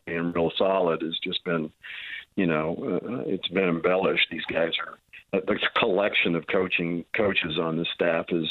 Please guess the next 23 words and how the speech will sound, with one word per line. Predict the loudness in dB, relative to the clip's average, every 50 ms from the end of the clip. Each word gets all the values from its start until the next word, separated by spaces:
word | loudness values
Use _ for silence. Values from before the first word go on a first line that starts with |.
| -2 0 0
uh, | 0 0 0 -2 -4 -8 -14 _ _ _ _ -16 -16 -14 -14 -16 -18 _ _ _ _ _ _ _ -6 -2
is | 0 0 2 2
really | 2 2 2 2 2 2 2 2
something. | 0 0 0 0 0 -2 -2 -4 -4 -8 -12 -14 _ -18 -18 -16 -16 -18 -18 _ -2
Um, | 0 0 2 2 2 0 -2 -2 -6 -10 -12 -14 -8 -4 -2
you | 0 2
know, | 2 2 2 2
and, | 2 0 0 0 0
and | 0 0 0 0 -2 -2
Coach | -2 0 0 0 0
Ho-, | 0 2 0 0 -2 -2 -2 0
Hoiberg's | 2 2 2 2 0 -2 -2 0 -2 -2 0
style, | 2 2 2 4 4 4 4 4 2 2 0 -2 -4
I | -6 -6 -4
think | -4 -6 -6 -6
you've | -8 -6 -2
heard | 0 2 2 2
other | 2 2 2 2 0 0 0
conference | 0 0 0 2 2 0 0 0 0 0
coaches | 0 2 2 0 -2 -4 -2
talk | 0 0 0 0 0 -2
about | 0 0 0 0 0
how, | 0 2 2 0 0